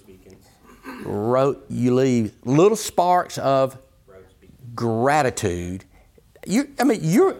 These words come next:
you're on it though, but the trail of life, the trail of life, Hunter, you leave little sparks of care,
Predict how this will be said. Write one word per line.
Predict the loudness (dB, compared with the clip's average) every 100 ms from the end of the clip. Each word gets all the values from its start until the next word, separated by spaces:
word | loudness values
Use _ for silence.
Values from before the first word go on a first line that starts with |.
| -12
you're | -12 -6 -2 0 0 0
on | 2 2
it | 2 2
though, | 0
but | 0 0
the | 0
trail | 0 2 4 4
of | 2
life, | 2 2 0 -4 -10 _ _ _ -20 _ -20 -20 _ _ _ _
the | -6
trail | -4 -2 0 2
of | 0
life, | 0 0 0
Hunter, | -2 -2
you | 0 0 2
leave | 2 2 0 0
little | -2 -2
sparks | -6 -10 0 2 4 2 -2 -4
of | -4 -6 -20 _ _ _ _ _
care, | -8 -2 0 -2 -4